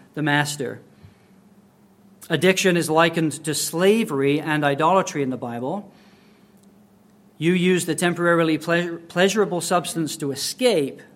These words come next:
but in reality you find that you are physically enslaved rather than free. We talked about being free in the gospel tonight as we sung. When you hear the word addiction, I want you to think in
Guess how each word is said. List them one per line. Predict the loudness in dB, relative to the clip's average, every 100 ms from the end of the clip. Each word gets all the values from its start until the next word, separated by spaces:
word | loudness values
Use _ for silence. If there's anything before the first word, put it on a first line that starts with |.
| _ _ _ _ _ _ _ _ _ _ -2
but | 0
in |
reality | 2 2 4 2 0
you | 0
find | -2 -2 0 0 -4
that | -6
you | -4 -4
are | -4
physically | -6 -8 -8 -8 -8
enslaved | -10 -8 -6 -4 -4 -6
rather | -8 -8
than | -12 -14
free. | -14 -8 -6
We | -6
talked | -2 -2 -2
about | -4 -4
being | -8 -10
free | -10 -8 -8 -10 -16 -20 -12
in | -8
the | -2
gospel | -4 -4 -10 -10
tonight | -8 -6 -8 -10 -20 -20 -14
as | -10
we | -8
sung. | -6 -4 -4 -6 -12 -20 -20 _ _ _ _ _ _ _ _ _ _ _ _ _ _ -20 _ -20 _
When | 4
you | 6 8
hear | 6 4
the | 4
word | 6 6 6 2
addiction, | 2 4 4 2 2
I | 4
want | 4 2
you | 2
to | 0
think | -2 -2 -2 -6 -6
in | -2 0 -2